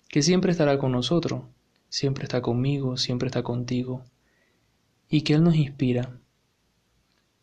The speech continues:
nos da la gracia de poder sumergirnos en su gracia, en estos tesoros infinitos de bondad, apoyándonos también en su Santísima Madre,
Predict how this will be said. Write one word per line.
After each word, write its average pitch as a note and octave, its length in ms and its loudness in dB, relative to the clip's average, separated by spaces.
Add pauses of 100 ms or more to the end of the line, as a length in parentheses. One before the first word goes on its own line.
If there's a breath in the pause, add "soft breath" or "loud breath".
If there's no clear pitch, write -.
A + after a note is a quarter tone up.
(220)
nos C3+ 100 0
da C3 100 2
la C3 100 4
gracia C#3 340 2
de C#3 80 2
poder C#3 280 0
sumergirnos D3+ 760 4
en D3 100 2
su C#3 140 -2
gracia, B2+ 460 -2 (1200)
en C#3 100 -2
estos C3 240 -4
tesoros C3+ 380 0
infinitos C3 480 0
de B2+ 80 2
bondad, B2 460 0 (1700)
apoyándonos E3 560 4
también D3+ 280 4
en D3 40 2
su D3 100 2
Santísima C3 580 0
Madre, A2+ 460 -2